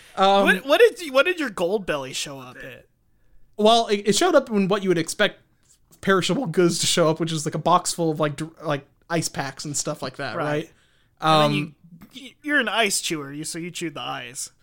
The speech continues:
Speaker 1: Uh-huh, yeah. Um, I'm actually the opposite of ice chewers. I hate when people do that. It freaks me out.
Speaker 2: Oh, baby. I'm give-, I want that crunchy ice, baby.
Speaker 1: Um, so this is a beloved New York pizzeria.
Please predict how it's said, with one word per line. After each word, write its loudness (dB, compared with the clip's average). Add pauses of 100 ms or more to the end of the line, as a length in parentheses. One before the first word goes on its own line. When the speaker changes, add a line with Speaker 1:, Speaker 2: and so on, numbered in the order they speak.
(160)
Speaker 1:
Uh-huh, 2
yeah. -2 (220)
Um, 4
I'm -2
actually -2
the -8
opposite -4
of -6
ice -2
chewers. -4
I -6
hate -8
when -6
people 0
do 0
that. -4
It -8
freaks -12
me -10
out. -10
Speaker 2:
Oh, 4
baby. -2
I'm -6
give-, -6
I 6
want 4
that 0
crunchy -2
ice, 0
baby. -6 (400)
Speaker 1:
Um, 4
so -2
this 0
is 0 (100)
a 0
beloved 0
New -10
York 0
pizzeria. -4